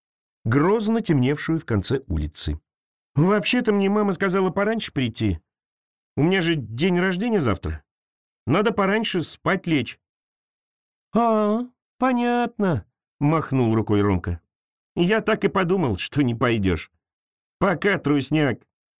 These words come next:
С этими словами он зашагал к своему дому. Злость, обида и страх боролись в Сашкиной душе. Ещё бы,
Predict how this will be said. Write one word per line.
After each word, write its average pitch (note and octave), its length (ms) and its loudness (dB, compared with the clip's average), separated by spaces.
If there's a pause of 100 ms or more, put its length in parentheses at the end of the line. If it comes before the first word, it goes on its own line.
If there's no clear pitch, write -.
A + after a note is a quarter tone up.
(200)
С - 180 -2
этими A3 280 2
словами D#3+ 420 0
он C#3+ 140 2
зашагал A2+ 580 0
к - 60 -12
своему G2 380 2
дому. B1 460 -6 (500)
Злость, E3 840 -2
обида C#3 520 0 (140)
и C3+ 100 0
страх - 920 -2 (440)
боролись C#3 760 2
в - 80 -20
Сашкиной G2+ 580 0
душе. D2+ 340 -6 (720)
Ещё C#3+ 400 2
бы, G2 240 0